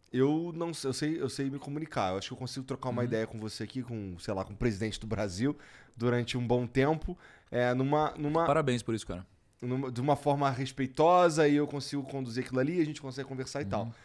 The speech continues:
Speaker 1: Mas eu não consigo construir uma casa. Então, pô, é por isso que, é, uma das primeiras dicas que você me deu foi, "Cara, arruma um cara pra cuidar de outras coisas aí pra você." E o André, que tá trabalhando com a gente aqui, meio que foi contratado por você,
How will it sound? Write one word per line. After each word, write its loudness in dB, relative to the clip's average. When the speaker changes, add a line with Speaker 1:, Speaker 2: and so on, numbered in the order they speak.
Speaker 1:
Mas -6
eu -2
não -4
consigo -6
construir -6
uma -4
casa. -8
Então, 2
pô, 6
é 2
por 0
isso 0
que, 2
é, 4
uma -2
das 0
primeiras 0
dicas -4
que -10
você 0
me 0
deu 4
foi, -2
"Cara, -4
arruma -8
um -8
cara -4
pra -10
cuidar -2
de -6
outras -8
coisas -6
aí -2
pra -8
você." -6
E -2
o 0
André, 2
que -10
tá -8
trabalhando 0
com -6
a -2
gente -8
aqui, -8
meio 0
que -10
foi -6
contratado -2
por -10
você, -2